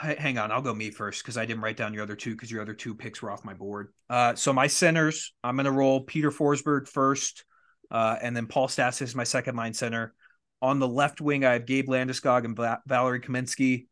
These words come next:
My right wing, I got Mikko Rantanen and Claude Lemieux. For my D pairs, I have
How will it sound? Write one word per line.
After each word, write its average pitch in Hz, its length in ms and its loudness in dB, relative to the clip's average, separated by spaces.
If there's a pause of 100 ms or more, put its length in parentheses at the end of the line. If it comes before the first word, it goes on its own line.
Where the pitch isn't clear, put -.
My 110 120 0
right 123 280 2
wing, 135 160 0
I 123 60 4
got 120 180 0
Mikko 131 300 0
Rantanen 123 420 -2
and 110 80 -6
Claude 113 360 -2
Lemieux. 185 500 2 (440)
For 123 120 2
my 117 160 4
D 147 320 0
pairs, 165 400 4
I 127 120 8
have 120 260 0